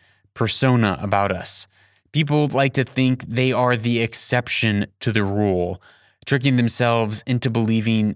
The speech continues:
a couple extra hours of work will produce above average results.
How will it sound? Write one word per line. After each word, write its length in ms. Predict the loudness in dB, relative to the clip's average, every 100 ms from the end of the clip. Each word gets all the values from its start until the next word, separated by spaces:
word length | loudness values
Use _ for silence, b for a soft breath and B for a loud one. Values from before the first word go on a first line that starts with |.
| -4
a 120 | -6
couple 560 | -4 -4 -2 -2 -2 -4
extra 400 | -4 -4 -2 -2 0
hours 460 | 0 2 0 0
of 160 | -4 -2
work 520 | 0 0 -2 -6 -8 -4
will 140 | -4
produce 580 | -2 -2 2 2 0 -6 -4
above 640 | -4 -2 0 2 0 -4 -10 _
average 560 | -2 -2 0 -2 -4 -10 -6
results. 640 | -4 -2 -2 -4 -8 -10